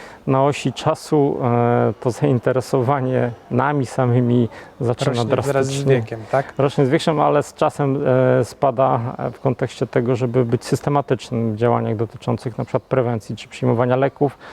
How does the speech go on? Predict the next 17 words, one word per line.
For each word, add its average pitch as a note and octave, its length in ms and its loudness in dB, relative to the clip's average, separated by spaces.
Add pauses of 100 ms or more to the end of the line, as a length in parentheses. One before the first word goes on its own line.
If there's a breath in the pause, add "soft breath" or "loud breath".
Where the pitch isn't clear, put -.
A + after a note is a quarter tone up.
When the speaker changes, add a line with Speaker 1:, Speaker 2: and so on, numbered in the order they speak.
(260 loud breath)
Speaker 1:
czy - 140 0
wykonywania A#2 640 0
określonych A#2 540 -4
pomiarów. A2+ 400 -2 (440)
Speaker 2:
Mhm. C3 240 -4 (340 loud breath)
To D#3+ 200 0
jeszcze F#3 280 -4
jeden B3+ 220 -4
wątek F#3+ 260 -6
chciałem C3+ 220 -8
poruszyć, B2 540 -4
właśnie C#3+ 260 -6
bazując D#3 380 -4
na E3 100 -4
tym, D3 140 -8
co C3 120 -10
powiedzieliśmy. B2+ 680 -4